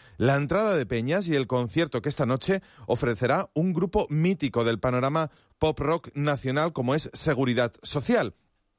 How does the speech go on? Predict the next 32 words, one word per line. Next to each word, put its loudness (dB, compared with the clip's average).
Antes -2
de 2
todo 2
eso, -4
a -6
la -2
una 2
de 2
la 0
tarde, -2
se -2
va 2
a -4
producir -2
el 0
tri-, -4
el 2
tradicional 0
volteo 0
de 0
campanas, -2
seguido 0
de -2
una 0
gran 0
mascleta -2
a -2
cargo 0
de 2
la 0
pirotecnia -2
Vulcano. -2